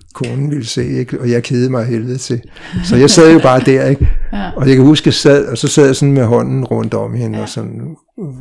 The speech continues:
Speaker 1: nullede lidt ved hendes ører og sådan noget, ikke? Og sådan, og så det der flikker, jeg kan huske lige så tydeligt det der flikker fra, fra lærredet der,
Speaker 2: Mm.
Speaker 1: ned på hendes ansigt, ikke? Hvor jeg, hvor jeg så tænkte, "Hold kæft, hvor er jeg heldig, jeg har sådan en,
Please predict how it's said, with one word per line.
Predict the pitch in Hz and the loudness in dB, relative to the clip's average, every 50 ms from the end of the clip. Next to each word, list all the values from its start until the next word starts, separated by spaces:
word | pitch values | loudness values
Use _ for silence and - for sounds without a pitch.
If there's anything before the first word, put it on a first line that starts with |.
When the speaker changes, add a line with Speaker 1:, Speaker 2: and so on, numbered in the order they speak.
| - - | -14 -12
Speaker 1:
nullede | 120 131 127 117 113 117 123 123 127 123 | -8 -6 -6 -4 -4 -2 0 0 0 0
lidt | 117 117 110 104 - | 0 0 -2 -2 -4
ved | 117 | -6
hendes | 110 110 110 - - | -6 -6 -8 -8 -8
ører | 104 101 110 110 104 113 120 | -8 -8 -6 -6 -8 -8 -10
og | 107 | -12
sådan | - - 113 107 107 | -12 -12 -12 -12 -12
noget, | 104 107 107 123 151 | -14 -14 -12 -10 -10
ikke? | 160 - - | -10 -12 -12
Og | 135 113 | -16 -14
sådan, | - 123 117 - _ _ _ _ _ _ _ - 107 104 - - - - | -14 -14 -14 -16 _ _ _ _ _ _ _ 0 0 2 0 0 -2 -6
og | 139 - | -8 -6
så | - | -6
det | 117 - 135 127 | -4 -4 -2 0
der | 139 127 117 | 0 0 -2
flikker, | - - 127 127 123 117 139 123 - - _ _ | -4 -4 -4 -2 0 0 0 -2 -4 -8 _ _
jeg | - 120 | -10 -6
kan | 104 120 | -2 -2
huske | 139 131 - | -2 -2 -2
lige | 147 | -4
så | - - | -6 -6
tydeligt | - 139 127 135 139 123 | -4 -2 -2 -2 -2 -4
det | 123 | -4
der | 123 127 123 | -4 -6 -6
flikker | - - - 127 123 120 143 143 | -8 -10 -8 -6 -6 -4 -6 -6
fra, | - - 123 113 104 92 90 _ _ _ _ _ _ _ _ _ _ _ _ _ | -6 -6 -8 -8 -8 -10 -14 _ _ _ _ _ _ _ _ _ _ _ _ _
fra | - - 117 | -14 -10 -10
lærredet | 110 107 107 107 107 107 120 131 120 | -8 -6 -6 -6 -6 -6 -6 -6 -6
der, | - 123 113 113 113 117 - | -4 -6 -6 -6 -8 -10 -8
Speaker 2:
Mm. | 190 202 220 254 156 143 110 | -6 -4 -4 -4 -4 -4 -6
Speaker 1:
ned | 113 120 127 | -6 -6 -6
på | 123 - 127 | -6 -6 -6
hendes | 120 120 120 - | -4 -6 -6 -8
ansigt, | 113 104 117 117 - 143 135 131 - | -8 -8 -10 -8 -8 -8 -8 -8 -8
ikke? | 143 135 - | -10 -4 2
Hvor | 208 - | 2 4
jeg, | - - - - - - - - - - - - - - - - - - _ | 4 2 0 -4 -8 -10 -12 -14 -16 -18 -20 -20 -20 -20 -20 -20 -20 -20 _
hvor | - 143 123 | -10 -8 -6
jeg | 120 117 | -6 -6
så | - 127 | -6 -8
tænkte, | - - 143 127 131 131 - - - - - - - - - - - - - - _ _ _ _ _ _ _ _ _ _ _ _ _ _ | -6 -6 -6 -6 -6 -6 -10 -14 -18 -16 -16 -16 -16 -16 -18 -20 -20 -20 -20 -20 _ _ _ _ _ _ _ _ _ _ _ _ _ _
"Hold | - 123 | -18 -14
kæft, | - - 139 123 - | -12 -12 -12 -12 -12
hvor | - 113 | -14 -14
er | 107 | -12
jeg | 107 123 | -12 -12
heldig, | 117 120 117 117 - 131 | -10 -10 -12 -12 -12 -12
jeg | 123 110 | -12 -12
har | 101 - - | -14 -16 -14
sådan | - - 113 107 101 | -14 -14 -12 -12 -12
en, | 104 117 | -12 -14